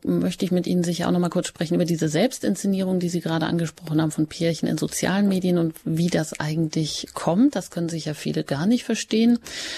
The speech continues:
Aber erst noch mal, holen wir noch mal die mit ins Boot, die vielleicht, äh, gar nicht das Problem mit dem Handy haben, auch wenn das sicherlich die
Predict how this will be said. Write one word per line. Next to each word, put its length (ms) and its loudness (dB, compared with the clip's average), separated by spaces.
Aber 180 0
erst 240 0
noch 140 2
mal, 300 2
holen 160 4
wir 40 4
noch 80 4
mal 120 4
die 120 2
mit 160 4
ins 260 -2
Boot, 540 0
die 140 0
vielleicht, 640 -4
äh, 420 2
gar 120 0
nicht 140 -6
das 100 -2
Problem 280 2
mit 80 0
dem 80 2
Handy 440 2
haben, 240 2
auch 220 -2
wenn 160 4
das 160 0
sicherlich 460 0
die 320 2